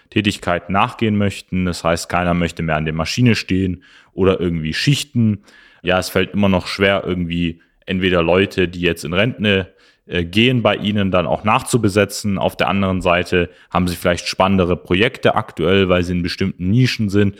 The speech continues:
brauchen halt Personal und einfach mehr Umsatz zu machen. Fehlt ihnen einfach wirklich die Leute dazu.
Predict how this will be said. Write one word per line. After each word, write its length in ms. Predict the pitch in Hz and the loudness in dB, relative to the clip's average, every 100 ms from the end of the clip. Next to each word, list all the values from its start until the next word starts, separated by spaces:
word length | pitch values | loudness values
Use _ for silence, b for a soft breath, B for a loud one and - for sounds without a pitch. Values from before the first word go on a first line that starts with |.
| B B - | B B -2
brauchen 340 | 92 101 95 | 2 2 2
halt 200 | 90 87 | -2 -2
Personal 500 | 95 92 85 90 101 | -2 -2 2 2 2
und 140 | 104 76 | 2 -2
einfach 360 | 92 92 - | -6 -6 -8
mehr 220 | 95 90 73 | -2 -2 0
Umsatz 460 | 123 123 110 - | 0 0 0 -6
zu 80 | 101 | -2
machen. 560 | 107 98 110 101 98 b _ _ _ _ - | 0 0 -2 -8 -8 b _ _ _ _ -2
Fehlt 320 | 101 104 85 | 2 2 0
ihnen 180 | 98 - | -4 -2
einfach 440 | 90 90 90 - | -2 0 -2 -4
wirklich 280 | 90 90 - | -8 -8 -6
die 120 | 85 | -2
Leute 360 | 85 101 - 104 | 2 2 2 2
dazu. 600 | 95 - - 98 95 | 2 0 -6 -4 -4